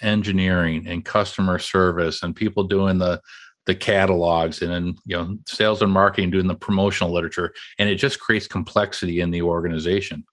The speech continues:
One question to ask is, is this the right time to say, "Let's liberate some of our capacity that's being consumed by that twenty percent of the volume, that's that long tail of products, and reallocate that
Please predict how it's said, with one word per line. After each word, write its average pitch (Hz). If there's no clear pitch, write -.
One 147
question 135
to 85
ask 82
is, 80
is 120
this 131
the 110
right 107
time 104
to 92
say, 85
"Let's 110
liberate 127
some 104
of 95
our 90
capacity 98
that's 92
being 104
consumed 131
by 98
that 85
twenty 151
percent 147
of 139
the 131
volume, 104
that's 85
that 87
long 110
tail 120
of -
products, 113
and 95
reallocate 123
that 85